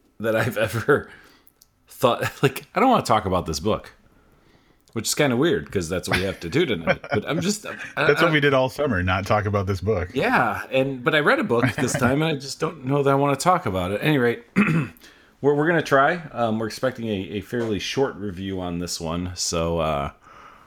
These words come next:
Speaker 1: uh, let me tell you a little bit about Jeremy Robert Johnson. He is the author of the critically acclaimed collection Entropy and Bloom, as well as the breakthrough cult novel Skullcrack City.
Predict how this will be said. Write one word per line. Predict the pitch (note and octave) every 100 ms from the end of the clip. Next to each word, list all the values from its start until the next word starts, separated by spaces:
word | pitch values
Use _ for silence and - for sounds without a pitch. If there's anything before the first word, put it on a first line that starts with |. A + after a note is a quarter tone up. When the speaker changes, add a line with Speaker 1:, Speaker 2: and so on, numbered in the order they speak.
| _ _ _ -
Speaker 1:
uh, | D#2 G#2+
let | A#2
me | A2+
tell | - A#2
you | G2
a |
little | A2 F3 G#2+
bit | G2
about | E2+ F#2+ D#2+
Jeremy | F#2 F2
Robert | E2 D#2+ D#2
Johnson. | D#2+ F2+ E2 D#2
He | A2+ F3+
is | C#3+
the | G#2
author | G#2 A2 F#2+ D#2 C#2+
of | - F#2+
the |
critically | F#2+ B2+ A2+ G#2
acclaimed | F#2 - G2+ F2 D#2+
collection | - F2 D#2+ F2 D#2
Entropy | C#3+ C#3+ - A2+ F#2
and | E2 D#2+
Bloom, | F#2 F#2+ G2
as | D2 D#2 D#2
well | F#2 F#2+ F#2+
as | E2+
the | D2
breakthrough | D2 F#2+ G#2 - - - G2 F#2 F2
cult | - F2
novel | F2 E2+ D#2+
Skullcrack | - D#2+ - D#2+ D#2+
City. | E2 B1 A#1+